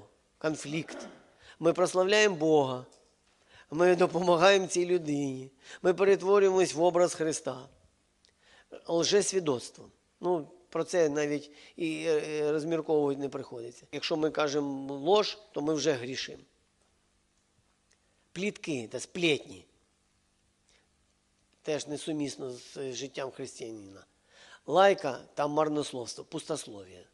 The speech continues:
Я не знаю, як у вас, у мене буває такий час від часу, коли я з людиною якоюсь зустрічаюсь, і ми ходимо по кругу.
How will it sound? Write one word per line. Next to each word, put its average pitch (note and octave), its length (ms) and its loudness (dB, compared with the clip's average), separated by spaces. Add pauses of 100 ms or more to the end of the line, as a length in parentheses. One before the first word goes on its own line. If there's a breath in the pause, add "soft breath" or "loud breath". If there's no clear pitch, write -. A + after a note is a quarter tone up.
(920 loud breath)
Я D3 180 0
не D#3 100 0
знаю, D#3 260 2
як D#3 240 0
у D#3+ 80 -4
вас, F3+ 280 4
у D#3 40 -6
мене D3+ 220 -2
буває D3 400 0
такий C#3+ 260 -12
час C3+ 240 -4
від C3+ 140 -10
часу, C3+ 320 -6 (320 loud breath)
коли D3 220 -2
я C#3 160 2
з B2+ 120 -12
людиною D3+ 640 -2
якоюсь D3 300 -6
зустрічаюсь, D#3 640 -4 (400 loud breath)
і D#3 560 -2
ми E3 220 -2
ходимо D#3 460 0
по D3+ 140 -4
кругу. A2+ 460 -10